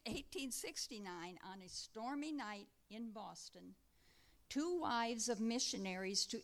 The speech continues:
India, home on furlough, called a meeting because of the concern of women and children lacking education and health care. Due to the weather,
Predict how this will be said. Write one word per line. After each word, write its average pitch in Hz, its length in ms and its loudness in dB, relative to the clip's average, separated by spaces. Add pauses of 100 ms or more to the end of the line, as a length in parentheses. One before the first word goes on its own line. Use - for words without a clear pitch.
India, 185 580 0 (540)
home 247 380 4
on 285 200 6
furlough, 190 680 2 (400)
called 240 460 4
a 262 40 6
meeting 233 520 6
because 208 500 2
of 196 180 0
the 202 100 0
concern 208 920 2
of 185 160 -4
women 220 360 0
and 214 240 0
children 180 640 2
lacking 196 600 -2
education 190 840 -2
and 180 160 -4
health 185 380 -2
care. 165 320 -4 (840)
Due 240 220 4
to 302 200 -2
the 285 140 2
weather, 190 480 2